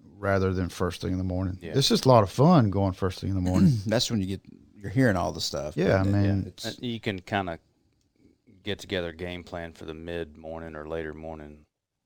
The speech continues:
Speaker 1: Yeah,
Speaker 2: a
Speaker 1: but
Speaker 2: lot
Speaker 1: nine
Speaker 2: of
Speaker 1: times out
Speaker 2: times.
Speaker 1: of ten, if, if you, I mean, seriously, if you are there early and you get on a bird early, you hear him, and if he gets with a bunch of hens, if you'll just hang out,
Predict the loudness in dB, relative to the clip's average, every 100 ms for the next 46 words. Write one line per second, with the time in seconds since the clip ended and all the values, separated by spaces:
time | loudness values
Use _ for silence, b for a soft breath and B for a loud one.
0 | _ -8 -2 2 4 4 4 4 6 4
1 | 4 4 4 4 0 -8 -10 -8 -6 -4
2 | -2 -2 -4 -8 _ _ _ _ _ _
3 | _ _ -20 -20 -14 -2 2 2 0 0
4 | 0 0 2 4 4 2 -2 -2 2 6
5 | 6 6 4 2 0 -2 _ _ _ _
6 | _ _ _ 0 2 2 4 4 6 4
7 | 2 0 0 0 -2 0 -2 -4 -12 _
8 | -10 -4 2 4 4 2 -2 -8 b b
9 | b b b b b -4 -2 4 4 6
10 | 4 4 2 4 2 0 4 6 6 2
11 | -2 -2 -2 -2 -2 0 0 2 0 -2